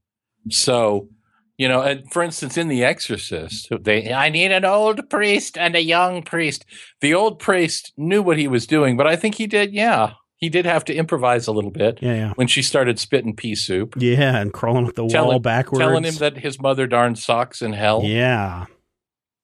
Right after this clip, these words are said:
Speaker 1: Yeah, that's not good.
Speaker 2: No, so that, that's my number five. What do you have for number five?
Speaker 1: My number five comes from a movie that's near and dear to your heart.
Speaker 2: Is it?
Speaker 1: Yes.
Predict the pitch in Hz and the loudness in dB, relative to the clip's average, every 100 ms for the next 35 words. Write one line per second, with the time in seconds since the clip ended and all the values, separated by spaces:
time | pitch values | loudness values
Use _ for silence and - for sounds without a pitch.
0 | - 117 110 110 117 98 - 95 98 - | -2 2 2 2 0 0 0 0 0 -2
1 | 104 104 110 107 82 - 101 95 123 - | -4 0 2 0 -2 -6 -6 0 0 2
2 | 139 - 160 156 131 - 135 117 82 127 | 0 2 4 4 2 2 2 2 0 -2
3 | 151 120 87 - 87 78 - 71 - - | 2 0 -2 -6 -10 -10 -10 -12 -12 -18
4 | - _ _ _ - 151 254 214 196 175 | -20 _ _ _ -2 2 4 2 2 2
5 | 160 131 156 147 - 127 117 117 123 113 | 2 2 0 0 -2 0 2 2 2 2
6 | 104 - 117 127 120 123 120 107 139 - | 0 2 4 4 4 2 2 2 0 0
7 | - - - - - _ _ - 131 208 | -4 -4 -8 -18 -20 _ _ -2 0 2
8 | 208 - _ _ _ - 175 196 - - | 0 -8 _ _ _ 0 2 0 -2 -8
9 | - | -12